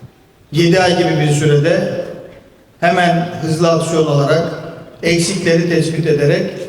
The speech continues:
ihtiyaçları, sosyal belediyeciliği ve halkımızın ihtiyaç duyduğu konularda da aksiyonları aldık. Bundan sonra da almaya devam edeceğiz. Çünkü biraz önce de söyledim, beş yıl dediğiniz beş gün gibi geçiyor.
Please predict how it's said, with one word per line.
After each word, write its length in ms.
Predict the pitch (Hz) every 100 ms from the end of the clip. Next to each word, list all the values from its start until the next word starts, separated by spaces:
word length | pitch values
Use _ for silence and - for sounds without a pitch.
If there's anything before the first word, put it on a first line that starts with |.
| - - -
ihtiyaçları, 920 | 175 180 185 180 175 170 170 202 - -
sosyal 440 | 165 147 190 196
belediyeciliği 960 | 196 196 196 202 196 196 202 214 214 - - - 143
ve 100 | 170
halkımızın 840 | 160 170 175 196 196 196 233 233 233 233 - - - - _ -
ihtiyaç 540 | 165 170 208 226 214 185
duyduğu 300 | 180 165 160
konularda 540 | 175 170 160 151 151
da 320 | 202 226 - - - -
aksiyonları 580 | 165 - 180 165 151 156
aldık. 320 | 143 151 190 190 - - -
Bundan 300 | 170 208 220
sonra 240 | 196 190 175
da 60 |
almaya 340 | 165 160 151 143
devam 280 | 143 170 175
edeceğiz. 560 | 170 175 185 180 - - - - - - -
Çünkü 440 | 170 170 180 170 170 - - - - - -
biraz 280 | 151 160 160
önce 280 | 160 156
de 80 | 156
söyledim, 500 | 147 151 147 175 196 - - - - -
beş 280 | 165 175 170
yıl 140 | 165
dediğiniz 440 | 160 151 170 175 165
beş 300 | 185 180 185
gün 180 | 175
gibi 200 | 165 160 143
geçiyor. 380 | 143 - 156